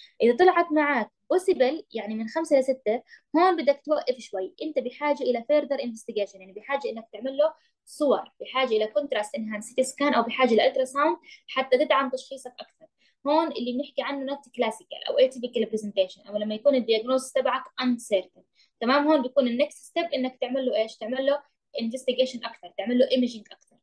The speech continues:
اوكي؟ طيب اما اذا طلع معك التشخيص من سبعة لثمانية او من تسعة لعشرة اللي هم very probable and definite،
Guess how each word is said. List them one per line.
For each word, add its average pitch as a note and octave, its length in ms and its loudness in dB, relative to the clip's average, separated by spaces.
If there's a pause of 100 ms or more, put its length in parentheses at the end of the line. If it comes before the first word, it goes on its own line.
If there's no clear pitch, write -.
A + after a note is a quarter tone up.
(320)
اوكي؟ E4+ 300 2 (360)
طيب F#3+ 280 -4
اما E4+ 260 0
اذا A#3+ 100 -2
طلع F4 220 0
معك C#4+ 320 -4
التشخيص B3+ 600 -6
من G3+ 100 -10
سبعة C#4 260 2
لثمانية A#3+ 400 -2
او G3+ 60 -4
من G3+ 100 -6
تسعة C4+ 220 0
لعشرة A#3 340 0
اللي G#3 80 -2
هم A3 140 2
very D4 240 4
probable A3 400 2
and G#3 100 -6 (120)
definite، D4+ 360 -4